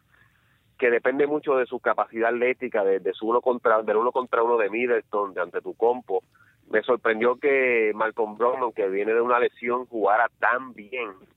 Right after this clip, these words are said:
en ese juego, no tuvo miedo atacando el canasto. El que me decepcionó, eh, fue Eric Bledsoe.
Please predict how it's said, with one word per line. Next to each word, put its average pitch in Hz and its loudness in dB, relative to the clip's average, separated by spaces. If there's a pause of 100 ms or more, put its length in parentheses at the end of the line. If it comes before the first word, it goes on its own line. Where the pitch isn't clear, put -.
(440)
en 90 -6
ese 131 -4
juego, 113 2
no 107 -2
tuvo 123 0
miedo 120 2
atacando 107 -2
el 120 -2
canasto. 113 0
El 98 -4
que 107 0
me 110 2
decepcionó, 131 2 (460)
eh, 107 2
fue 123 2
Eric 120 -4
Bledsoe. 104 -4